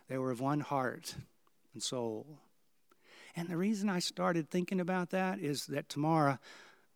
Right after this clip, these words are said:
I'm going for a heart scan. That's what I call it. It's technically a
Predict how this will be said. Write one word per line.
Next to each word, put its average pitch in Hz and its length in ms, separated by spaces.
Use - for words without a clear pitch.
I'm 135 120
going 135 240
for 120 160
a 117 60
heart - 280
scan. 110 420
That's 160 220
what 135 140
I 143 160
call 101 340
it. - 120
It's - 280
technically 139 640
a 107 160